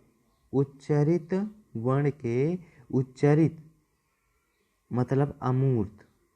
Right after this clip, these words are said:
उच्चारित को हम लिख सकते हैं अमूर्त। उच्चारित, उच्चारण जब करेंगे,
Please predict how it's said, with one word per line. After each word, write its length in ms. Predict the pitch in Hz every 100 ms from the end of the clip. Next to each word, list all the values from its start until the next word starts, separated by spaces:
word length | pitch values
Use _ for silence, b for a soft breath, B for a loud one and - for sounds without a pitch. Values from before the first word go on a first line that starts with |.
| _
उच्चारित 500 | 123 123 139 143 147
को 120 | -
हम 200 | 143 139
लिख 120 | 135
सकते 380 | 135 - 123 -
हैं 220 | 131 139 143 _
अमूर्त। 480 | 123 120 123 117 101
उच्चारित, 500 | - 110 - 120 127
उच्चारण 480 | 117 110 120 110 131
जब 160 | 123 -
करेंगे, 340 | 110 104 123